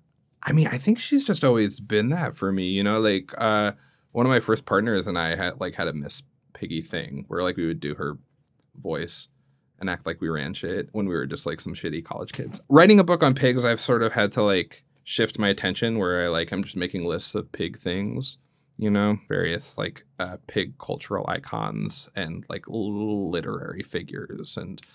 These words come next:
going to hang out on pig farms and stuff. And so I think, like, Miss Piggy was one of the first and easiest objects where I was like, "Oh, she, that's, like, that's a queer pig." <laughs> You know what I mean? <laughs> Like,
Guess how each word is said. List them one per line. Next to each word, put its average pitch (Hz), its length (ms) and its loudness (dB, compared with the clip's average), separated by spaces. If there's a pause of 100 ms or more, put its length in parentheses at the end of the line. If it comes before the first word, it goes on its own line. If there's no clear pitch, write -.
(320)
going 85 200 -2
to 87 60 -4
hang 85 160 -6
out 80 160 -4
on 82 120 -8
pig - 200 -8
farms - 380 -10
and - 140 -12
stuff. - 340 -8
And 123 140 -2
so 135 100 4
I 135 80 6
think, 143 160 2
like, 123 140 4
Miss 127 160 2
Piggy 120 280 0
was 104 160 6
one 98 120 0
of 87 60 0
the 85 60 0
first - 300 -2
and 80 80 -2
easiest 87 440 -2
objects 65 420 -4
where 85 100 2
I 87 40 2
was 87 100 -2
like, 85 200 -2
"Oh, 76 300 -2 (380)
she, - 180 -8
that's, 101 240 2
like, 82 200 -4
that's 87 160 -4
a - 40 -10
queer - 180 -2
pig." - 360 -2
<laughs> - 40 -20
You 160 120 6
know 151 100 8
what 202 100 10
I - 60 0
mean? 233 100 10
<laughs> - 40 6
Like, 214 460 4